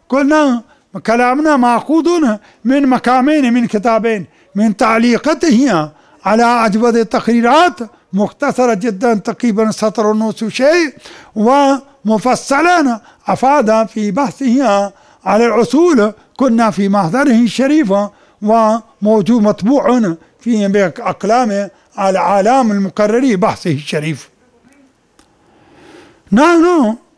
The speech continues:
هذا نقدم ملاحظة بسيطة هذا في خدمتكم وفي خدمة السيد العظم رضوان الله تعالى عليه، فنقول: "إن معنى الشيء الذي جعلته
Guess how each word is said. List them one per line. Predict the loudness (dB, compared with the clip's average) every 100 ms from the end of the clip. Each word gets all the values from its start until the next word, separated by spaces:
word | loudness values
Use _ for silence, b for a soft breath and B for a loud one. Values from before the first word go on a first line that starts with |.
| _ -4
هذا | 0 2 2
نقدم | 0 0 -2 0 0 2
ملاحظة | 2 2 0 0 0 0
بسيطة | 0 0 -2 0 0 2 0 -4 _ _ b b -2
هذا | 2 4 2 2
في | 0 -2 2 2 2 0
خدمتكم | -2 -2 0 -2 0 0
وفي | 0 0 -2
خدمة | -2 -2 0 0 -2 -4 -8 B -4
السيد | -4 0 0 2
العظم | 0 2 2 2 2 2 0 -4 b b -2
رضوان | 0 2 0 2
الله | 0 0
تعالى | -2 -2 -2
عليه، | 0 -2 -2 -6 _ _ _ _ _ b b b b
فنقول: | -2 2 2 4 2 0 -6 _ _ _ b b b b b -4
"إن | -2 0 0 2
معنى | 2 2 0 0
الشيء | 0 2 2 2 -2 -12 _ _ _ _ _ _ _ -2
الذي | 0 2 0 0 0 0
جعلته | 0 2 0 -2 0 2 4 2 2 -2